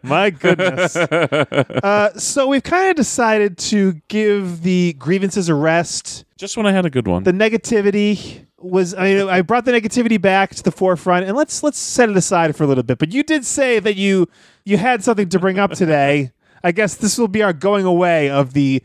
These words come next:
Speaker 1: airing of grievances. We will, uh, celebrate it one final time.
Speaker 2: No, I was just talking about the, and, and I've been made aware of, and, and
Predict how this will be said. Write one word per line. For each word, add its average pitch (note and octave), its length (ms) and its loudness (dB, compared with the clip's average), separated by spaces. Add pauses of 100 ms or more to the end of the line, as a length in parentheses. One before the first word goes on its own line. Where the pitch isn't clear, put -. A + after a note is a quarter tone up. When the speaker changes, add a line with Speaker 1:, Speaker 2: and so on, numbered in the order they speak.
(220)
Speaker 1:
airing F3+ 300 0
of D#3 120 2
grievances. D3+ 540 0
We C#3 140 0
will, C3+ 240 2
uh, C#3 100 2
celebrate G3 480 0
it F3+ 140 0
one F3 280 -2
final E3 360 -2
time. B2 640 -2
Speaker 2:
No, D#4+ 80 -2
I F#4 100 2
was G4 120 0
just - 180 -4
talking B2 260 0
about G2+ 340 2
the, A2+ 160 2
and, C3 120 2
and F3+ 360 -2 (220)
I've G#3+ 160 0
been F#3+ 220 0
made C#3+ 180 2
aware A#2+ 380 2
of, B2 240 0
and, G#2+ 240 -2
and G#2 280 -2